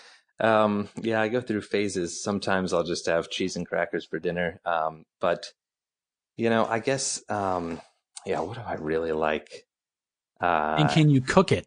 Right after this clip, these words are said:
Speaker 2: That's the other thing. Can you cook the meal? 'Cause I've learned, like, a lot of people in New York don't cook.
Speaker 1: Yeah, yeah. I've, I used to cook so much, and, and I hardly ever do anymore. You know, when you play a gig every night,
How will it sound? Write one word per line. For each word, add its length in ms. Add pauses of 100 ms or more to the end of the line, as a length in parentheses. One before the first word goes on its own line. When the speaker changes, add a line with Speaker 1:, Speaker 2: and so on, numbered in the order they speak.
Speaker 2:
That's 220
the 120
other 100
thing. 180
Can 240
you 120
cook 340
the 80
meal? 160
'Cause 220
I've 140
learned, 180
like, 100
a 60
lot 160
of 80
people 180
in 80
New 60
York 420 (400)
don't 220
cook. 320 (1500)
Speaker 1:
Yeah, 420
yeah. 300
I've, 300 (240)
I 140
used 300
to 80
cook 260
so 280
much, 300
and, 180
and 220
I 80
hardly 420
ever 180
do 220
anymore. 340
You 120
know, 120
when 140
you 80
play 240
a 40
gig 260
every 240
night, 260